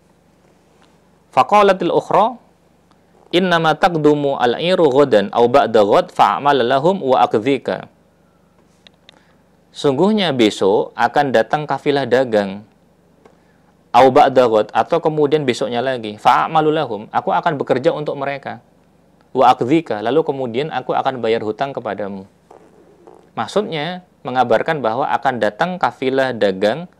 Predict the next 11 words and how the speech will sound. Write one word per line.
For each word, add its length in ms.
Quraisy. 560
Fasaddaqahuma 1040
Majdi 400
bin 160
Amru. 480
Keduanya 680
dibenarkan 640
oleh 320
Majdi 480
bin 160
Amru. 600